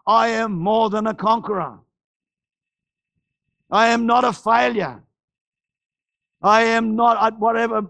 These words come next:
the enemy wants me to think. So let's say you've been, uh, used or hurt or misunderstood. Say your boss or your school teacher or a coach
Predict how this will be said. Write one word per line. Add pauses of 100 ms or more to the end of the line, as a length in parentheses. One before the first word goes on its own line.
(180)
the
enemy
wants
me
to
think. (680)
So
let's
say
you've
been, (240)
uh,
used
or (180)
hurt
or
misunderstood. (1300)
Say
your
boss
or
your
school
teacher
or
a
coach